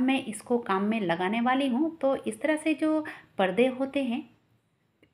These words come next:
बेडरूम की हो या फिर कोई भी, अ, जगह की पर्दे होते हैं, तो इस तरह की करने, अ, कभी-कभी हमें करना पड़ता है।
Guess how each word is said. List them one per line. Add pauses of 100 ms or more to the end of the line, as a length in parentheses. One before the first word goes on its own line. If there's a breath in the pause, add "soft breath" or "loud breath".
(340)
बेडरूम
की
हो
या
फिर
कोई
भी,
अ,
जगह
की
पर्दे
होते
हैं,
तो
इस
तरह
की
करने, (320 loud breath)
अ, (360)
कभी-कभी
हमें
करना
पड़ता
है।